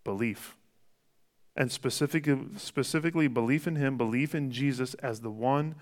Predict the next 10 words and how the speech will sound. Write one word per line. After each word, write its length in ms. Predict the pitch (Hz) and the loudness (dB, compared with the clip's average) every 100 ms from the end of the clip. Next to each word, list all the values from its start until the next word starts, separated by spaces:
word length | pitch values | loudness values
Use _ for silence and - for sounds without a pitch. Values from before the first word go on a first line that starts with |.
| - | -18
sent 420 | - - 143 151 147 | -10 0 2 2 2
by 180 | 151 | 2
God 360 | 151 120 107 107 | 4 4 2 0
to 100 | - | -4
redeem 480 | 113 110 110 107 110 - - - - _ _ | -4 -4 -4 -4 -6 -10 -20 -20 -20 _ _
his 160 | - 131 | -6 -4
people. 440 | - 180 - 95 - _ _ - | -2 -2 -4 -8 -12 _ _ 4
That's 320 | 147 151 - | 6 6 2
the 100 | 170 | -2
work. 400 | 160 165 - - | 2 2 0 -6